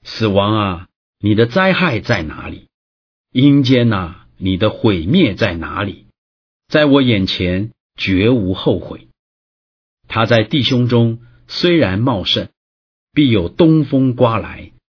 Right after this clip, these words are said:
就是耶和华的风从旷野上来。他的泉源必干涸，他的源头必枯竭，仇敌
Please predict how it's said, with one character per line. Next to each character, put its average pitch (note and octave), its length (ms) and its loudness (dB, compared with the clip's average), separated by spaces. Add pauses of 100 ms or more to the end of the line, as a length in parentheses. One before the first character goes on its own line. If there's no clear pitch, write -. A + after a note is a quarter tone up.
(460)
就 B2+ 160 0
是 A#2 280 -2
耶 D#3 180 2
和 B2 160 -2
华 F#2+ 200 -8
的 G2 80 -4
风 C#3+ 420 2 (340)
从 G#2+ 300 -2
旷 C3+ 360 0
野 D2+ 160 -8
上 F2+ 340 -8
来。 - 240 -20 (1080)
他 C3+ 180 -2
的 C3 120 2
泉 B2 260 0
源 G#2 460 2 (140)
必 A#2+ 180 2
干 B2+ 300 -2
涸， E2+ 360 -8 (1000)
他 C#3 200 0
的 C3+ 80 2
源 A#2 280 2
头 G2 400 -2 (160)
必 A#2+ 160 0
枯 D3+ 320 0
竭， - 380 -10 (840)
仇 D#3 240 2
敌 A#2+ 460 2